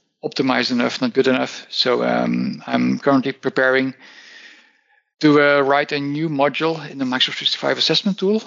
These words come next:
um, that will detect all classic usage in your tenant and will kind of give you, like, a scoring model. So you say, like, "Yeah, you're, you're at eighty percent, eighty-five percent modern."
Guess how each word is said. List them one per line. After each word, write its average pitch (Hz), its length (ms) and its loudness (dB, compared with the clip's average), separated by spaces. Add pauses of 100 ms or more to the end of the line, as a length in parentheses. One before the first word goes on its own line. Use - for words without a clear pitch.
(200)
um, 123 360 -10 (160)
that 135 200 -4
will 139 120 0 (200)
detect 147 440 0
all 170 240 4
classic 143 460 -2
usage 139 380 -2
in 139 80 -2
your 147 100 -2
tenant 135 600 -2 (120)
and 127 160 -2
will 127 160 -2
kind 131 180 -2
of 120 80 -2
give 135 200 0
you, 147 60 0
like, 131 180 0
a 131 40 -2
scoring 139 400 0
model. 117 240 -6 (120)
So - 160 -4
you 123 100 0
say, 131 180 0
like, 131 160 -2
"Yeah, 208 140 2
you're, 196 220 4
you're 156 240 2 (100)
at - 280 -8
eighty 151 200 -2
percent, 139 640 -2
eighty-five 131 340 -4
percent 131 280 -2
modern." 135 380 2